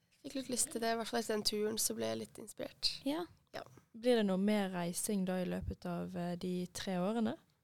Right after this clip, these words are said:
Speaker 1: Ehm, andre året så har man jo mulighet til utveksling, eh, så det vil jo de fleste prøve å få til i hvert fall.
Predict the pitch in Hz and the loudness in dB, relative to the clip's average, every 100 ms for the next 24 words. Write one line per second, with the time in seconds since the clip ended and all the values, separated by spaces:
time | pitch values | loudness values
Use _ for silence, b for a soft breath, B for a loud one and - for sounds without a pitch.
0 | - - 254 247 247 254 - 277 233 214 | -16 -4 2 4 4 2 4 4 4 2
1 | 214 233 240 226 220 214 214 214 208 - | 4 2 4 2 0 0 0 0 -2 -6
2 | - 208 208 208 214 - 349 - b b | -4 -2 -2 -2 2 4 4 4 b b
3 | b b _ 240 240 233 226 220 208 208 | b b _ 2 4 6 4 4 2 2
4 | 214 220 - - - - 214 208 208 208 | 2 0 -2 -4 -8 -4 0 0 0 -2
5 | 214 214 208 220 - - 220 - 233 226 | -2 -4 -4 0 2 2 -2 -2 -4 2
6 | 226 214 220 - 220 220 - 294 | 2 2 -4 -2 -4 -4 0 -2